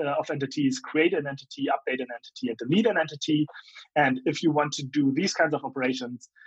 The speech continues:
uh, it's literally kind of one line inside your GraphQL server code to enable and expose these, uh, queries and mutations to your front end. So if after all of this,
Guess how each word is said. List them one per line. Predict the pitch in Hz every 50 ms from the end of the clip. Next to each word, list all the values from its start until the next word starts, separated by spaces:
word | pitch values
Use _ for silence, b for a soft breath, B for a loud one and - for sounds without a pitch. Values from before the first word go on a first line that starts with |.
| B B B B
uh, | 135 127
it's | 127 - 156
literally | 151 139 139 135 135 131 131 127 -
kind | 143 135
of | 127 127 - - -
one | 131 131 147 147 160 160 143
line | 139 139 135 135 135 127 131 135 139
inside | 143 - - 143 131 127 127 123 127
your | 127 127 120 120 120 117 120 _ _ - -
GraphQL | 147 139 143 - - 156 139 123 123
server | - 156 143 127 131 127 127 - -
code | 131 120 117 120 123 123 - B B B B B B -
to | - 139 127 127 131 131 131
enable | 135 143 147 151 160 156 147 139 131 131
and | 120 127 131
expose | 123 - - - 147 135 143 135 - - -
these, | 131 127 123 120 117 113 - - - _ - 127
uh, | 123 117 110 - -
queries | - 156 139 131 131
and | 147 135 131
mutations | 127 117 - - 131 123 123 - 123 117 -
to | - - 123
your | 117 113
front | - 131 127 135 196
end. | 220 254 277 269 _ B B B B B B B B
So | B - 156 143 139 139 139 139 139 147 143 _ -
if | 190 220 214 - - _ - 151
after | 180 - - - 165 151
all | 143 156 160 170 165
of | 147 135
this, | 147 139 135 135